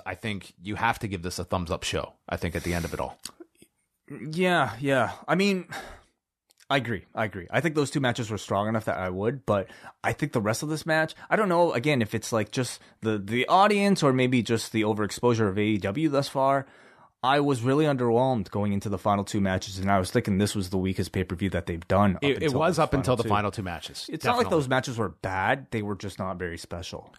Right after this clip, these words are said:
Speaker 2: on
Speaker 1: No.
Speaker 2: a show where I think they needed to be special, and they delivered in the last two.
Speaker 1: No, I think, i-, i-, given the fact that you got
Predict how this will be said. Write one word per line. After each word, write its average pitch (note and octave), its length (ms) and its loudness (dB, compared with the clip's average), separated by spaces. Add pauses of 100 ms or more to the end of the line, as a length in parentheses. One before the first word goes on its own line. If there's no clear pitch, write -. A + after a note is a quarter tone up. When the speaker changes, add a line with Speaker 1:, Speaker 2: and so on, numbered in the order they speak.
(160)
Speaker 2:
on C#3 100 0
Speaker 1:
No. C#3 160 6
Speaker 2:
a - 20 2
show G2 160 2
where F#2+ 200 2
I F2+ 80 2
think F#2+ 160 -8
they F#2 80 -4
needed A2+ 300 0
to - 40 -6
be F#2 100 -8
special, F#2 380 -6
and A#2 140 2
they C#3 80 4
delivered F3 440 2
in G2 80 -2
the F2+ 60 -2
last E2+ 360 -6
two. F2+ 120 -18
Speaker 1:
No, G2 260 0
I C#3 120 2
think, D#3+ 360 0
i-, B2+ 220 -6
i-, D3 60 -4
given E3 320 0
the D#3 80 0
fact C#3+ 260 0
that C3+ 140 -2
you B2 100 -4
got A2 420 0